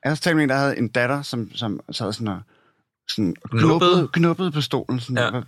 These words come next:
Speaker 1: Hvad, det, det, det må også være underligt og akavet at sådan blive konfronteret med
Speaker 2: Ja.
Speaker 1: sådan en lille bitte barneseksualitet.
Speaker 2: <laughs> Ja.
Speaker 1: Altså.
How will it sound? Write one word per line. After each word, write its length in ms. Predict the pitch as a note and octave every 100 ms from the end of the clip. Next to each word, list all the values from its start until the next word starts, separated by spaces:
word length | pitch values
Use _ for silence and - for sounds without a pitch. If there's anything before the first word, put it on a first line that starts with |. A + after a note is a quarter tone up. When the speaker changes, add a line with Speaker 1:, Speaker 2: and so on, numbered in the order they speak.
| -
Speaker 1:
Hvad, 120 | G2 G2
det, 240 | D3 C#3+ A2+ _ - _ _ _ _
det, 260 | D3+ C#3+ B2
det 100 | D#3+
må 140 | D3+
også 200 | C#3+ -
være 140 | C3+ -
underligt 460 | C3 C3+ C#3 C#3 - -
og 80 | A#2+
akavet 420 | B2+ B2 C#3+ A2+ -
at 120 | B2
sådan 180 | A#2+ A#2
blive 160 | A2+ G#2+
konfronteret 640 | A#2+ G#2+ G#2 G#2+ - A2
med 100 | A2
Speaker 2:
Ja. 60 | A2+
Speaker 1:
sådan 160 | A#2
en 240 | A2 G#2 G2+ _ _ _ _ _ _ _ _ _ _ _ _ _ _ _
lille 240 | A2+ C#3
bitte 220 | C3+ B2+ B2
barneseksualitet. 1160 | B2 A#2 B2 A#2 A#2 - G#2 F#2+ - B2+ D#3+
Speaker 2:
<laughs> 40 | -
Ja. 120 | A#2 A#2
Speaker 1:
Altså. 260 | A#2+ -